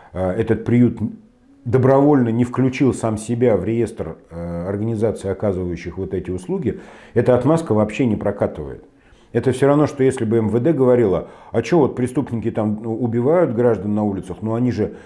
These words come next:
свои пистолеты не зарегистрировали должным образом, что мы за них отвечать будем?» Это контрольная функция государственного органа власти. На мой взгляд,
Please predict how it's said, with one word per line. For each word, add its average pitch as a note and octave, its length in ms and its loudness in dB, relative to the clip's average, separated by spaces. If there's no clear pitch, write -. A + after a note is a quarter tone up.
свои A#2+ 280 4
пистолеты A#2+ 580 0
не A2 160 -2
зарегистрировали A2+ 880 0
должным A2 460 0
образом, D#2+ 360 -8
что - 200 -8
мы G#2 100 -2
за F#2 140 -4
них F2+ 160 -6
отвечать A#2+ 500 -6
будем?» D2 280 -10
Это A2+ 220 -2
контрольная A#2 640 -2
функция G2 640 -6
государственного F#2+ 760 -4
органа F2 400 -6
власти. E2+ 460 -8
На G2+ 160 2
мой C#3 200 6
взгляд, C#3 440 2